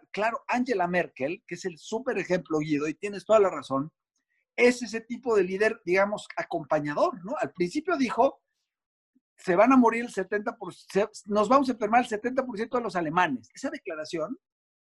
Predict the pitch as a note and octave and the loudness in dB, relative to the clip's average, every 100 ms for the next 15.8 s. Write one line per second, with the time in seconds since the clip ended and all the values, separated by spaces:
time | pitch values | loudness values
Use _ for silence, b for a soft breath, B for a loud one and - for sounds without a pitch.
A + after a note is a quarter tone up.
0 | _ _ _ D3 F#3 B3 A3+ G#3 G#3 A3 | _ _ _ -10 -8 -2 -2 -2 -4 -4
1 | G#3+ D3 C#3 C3 - - A3+ C#4+ C#4 A3+ | -4 -6 -8 -6 -6 -8 -8 -6 -4 -4
2 | G3 F3 - A3+ B3 b b b E3 F3 | -4 -6 -2 -2 -2 b b b 0 4
3 | A3+ A3+ G#3 F3+ D3 F3 F3+ - D3+ D#3+ | 2 2 2 2 4 4 4 2 -6 -2
4 | G3+ - G3 F3+ E3+ E3+ G3 F#3 E3 - | -2 -2 -8 -8 -2 0 2 0 -2 -2
5 | D#3 D3+ C#3+ C3 C#3+ D3+ C#3 C3+ E3 D3 | -2 0 0 0 -4 -4 -6 -6 -6 -6
6 | - F3+ C#3+ _ D#3+ F3 G3+ C#3 - D#3 | -4 -4 -4 _ 2 2 0 -2 -2 -6
7 | B2+ - _ _ - D3 E3 G3 F#3+ F3+ | -6 -14 _ _ -4 4 4 4 0 -4
8 | D#3 D3 E3+ E3+ C3+ - D#3 - G3 F#3+ | 0 4 4 2 -6 -10 -12 -4 -4 -2
9 | A3 A3 C4 F#3+ G3 A#3+ A3 G#3 D3 C#3 | -4 0 0 0 -2 -4 -4 -6 -6 -2
10 | E3 B3+ - _ _ _ _ _ - D4 | 2 2 0 _ _ _ _ _ -2 0
11 | D4 A#3 G3 G#3 G#3 A#3+ - F#3+ F#3+ G3+ | 2 2 4 0 -2 -8 -2 -2 0 -2
12 | G#3 - D4+ E4+ D4+ - F3+ E3 A3 B3 | -4 0 0 2 -2 -4 -10 -8 -8 -6
13 | A#3+ G3+ G3+ A3 F3 E3 D3 D#3 F#3 G3+ | -6 -6 -4 -2 -2 0 0 0 -2 -2
14 | F3 D3 - - - F3+ F3+ G#3 - D4 | -6 -10 -12 -12 0 0 2 -2 2 6
15 | C#4 C#4+ C4+ G3+ F3+ - F3 - | 6 6 4 4 4 4 2 2